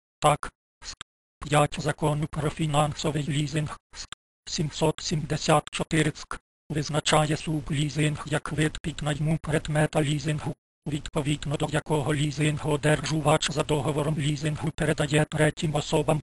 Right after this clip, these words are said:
лізингодержувачам за договором сублізингу,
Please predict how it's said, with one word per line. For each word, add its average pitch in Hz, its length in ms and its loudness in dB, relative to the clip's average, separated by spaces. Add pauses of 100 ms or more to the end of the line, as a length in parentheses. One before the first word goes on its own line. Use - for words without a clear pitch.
(140)
лізингодержувачам 151 1600 2
за 151 100 -2
договором 147 560 0
сублізингу, 151 1000 -2